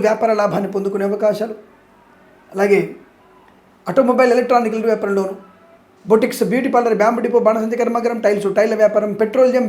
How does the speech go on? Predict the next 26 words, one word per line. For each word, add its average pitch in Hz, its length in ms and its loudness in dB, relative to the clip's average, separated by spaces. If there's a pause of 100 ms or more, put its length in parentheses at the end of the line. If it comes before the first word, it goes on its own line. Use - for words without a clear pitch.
బేకరీ, 220 320 0
నూనె 208 180 -2
ఉత్పత్తిదారులకి 185 520 -4 (400)
అభివృద్ధి, 165 440 -6 (480)
విద్యా 170 300 0
లాభం, 226 280 0
ఉద్యోగ 220 300 2
లాభం 233 240 0
అనుకూలంగా 240 380 -4
ఉంటుంది. 143 240 -14 (640)
ఎల్ఐసి 220 440 2
మెడికల్, 254 280 0 (100)
గృహ 220 120 4
నిర్మాణ 233 240 0
ఏజెంట్లకి 220 380 -4 (240)
అభివృద్ధి 190 340 -2
పొందుకునే 190 320 -6
అవకాశాలు, 214 420 -2 (120)
షేర్ 196 180 -2
మార్కెట్, 196 320 -4
స్పెక్యులేషన్, 254 640 -4
కమ్యూనిటీస్, 214 400 -2
క్రిప్టో 202 280 -6
కరెన్సీ, 196 320 -6
బిట్ 180 160 -6
కాయిన్స్‌లో 202 360 -6